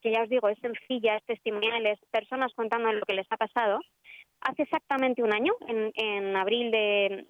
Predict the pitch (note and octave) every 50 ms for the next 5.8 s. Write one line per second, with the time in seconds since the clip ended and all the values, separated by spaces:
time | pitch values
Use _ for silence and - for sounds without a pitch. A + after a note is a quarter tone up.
0 | _ - A3+ G#3 G#3 G3 G3 F#3+ F#3+ G3 G#3+ G#3+ A3 G3+ - F#3+ - - B3 A#3+
1 | A3 A#3+ A4 - _ _ _ _ _ _ _ _ - _ _ _ _ _ _ -
2 | - B3+ A#3 - - A#3+ A3+ A#3+ C#4 E4+ F4 F4+ D#4+ - - - E4+ E4 D#4+ D4
3 | - - - _ _ _ _ _ _ _ _ _ - - A3+ A3 A3+ A#3 C4 E4
4 | E4 - B3+ A#3+ - G3+ G3 F#3+ - - F#3 E3+ E3+ E3 E3 - - - G#3 G3+
5 | G3 G#3 A3+ - B3 B3 B3+ A#3 A#3+ A3+ A#3+ B3 B3 - B3+